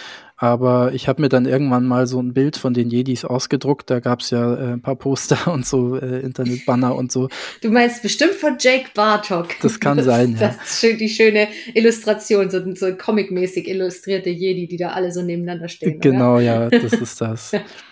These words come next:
Speaker 1: Und das hab ich mir dann eben ausgedruckt und ins Buch gelegt und hab dann immer ein bisschen gespickt, wer das jetzt genau noch mal war. Also ein paar bleiben einem ja im Gedächtnis natürlich, aber, äh, dann bei weitem nicht alle. Aber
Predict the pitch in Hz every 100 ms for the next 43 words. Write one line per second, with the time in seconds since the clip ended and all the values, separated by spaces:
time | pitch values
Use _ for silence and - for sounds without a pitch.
0 | - - - 143 120 120 117 131 - 147
1 | 139 139 135 135 127 135 127 120 180 147
2 | 135 135 - 127 123 127 120 139 135 -
3 | 120 123 - 123 117 123 123 120 120 117
4 | 113 131 120 127 143 120 120 - 143 -
5 | - 120 120 120 - 117 - 117 113 113
6 | 113 120 110 110 113 123 123 131 - 131
7 | 131 127 131 131 123 127 120 120 120 123
8 | 117 127 135 139 135 - 143 127 - 123
9 | 123 - 120 120 117 120 _ - - _
10 | _ - 123 110 110 107 117 110 113 -
11 | 120 120 113 123 113 131 123 117 127 127
12 | 117 113 110